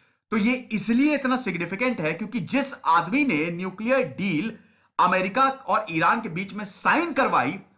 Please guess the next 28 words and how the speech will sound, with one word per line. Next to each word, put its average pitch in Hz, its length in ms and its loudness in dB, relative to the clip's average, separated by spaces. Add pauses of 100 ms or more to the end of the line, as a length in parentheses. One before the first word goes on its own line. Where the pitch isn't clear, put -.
(100)
अब 165 340 0
वही 190 340 0
सीआईए 156 1000 -4
के - 180 -8
डायरेक्टर 123 540 -4
हो 117 180 -8
गए 117 140 -6
हैं, 135 280 -4
हेड 131 200 -4
हो 117 80 -8
गए 113 160 -6
हैं। 139 480 -6 (680)
बहुत 127 200 -10
जबरदस्त 107 440 -10
है 101 60 -16
ये। - 80 -20 (1000)
यूरोपियन 160 440 -2
यूनियन, 156 300 -2
अमेरिका 139 320 -4
और 147 180 -6
यूनाइटेड 135 320 -6
नेशंस 127 380 -4
ने 120 60 -6
जो 127 160 -6
सैंक्शन 135 440 -4
साइन 127 280 -6
किए 113 200 -10
थे 151 120 -10